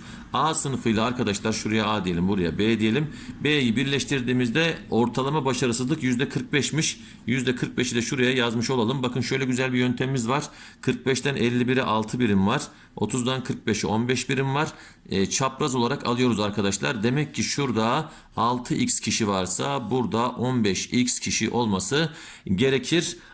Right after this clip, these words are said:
A sınıfındaki öğrenci sayısının B sınıfındaki öğrenci sayısına oranı yani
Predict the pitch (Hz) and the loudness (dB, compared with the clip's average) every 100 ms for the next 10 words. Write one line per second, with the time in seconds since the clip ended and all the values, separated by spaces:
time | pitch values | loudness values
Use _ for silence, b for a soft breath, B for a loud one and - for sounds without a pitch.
0 | - 117 139 - 131 127 123 120 120 123 | -2 0 0 0 0 0 0 0 0 2
1 | 120 117 113 101 113 104 104 110 139 139 | 2 2 2 2 2 2 2 2 2 0
2 | 95 117 139 131 113 107 101 110 117 120 | 0 2 2 0 -2 0 0 2 2 2
3 | 113 113 95 101 101 98 92 104 | 0 0 0 0 0 2 2 0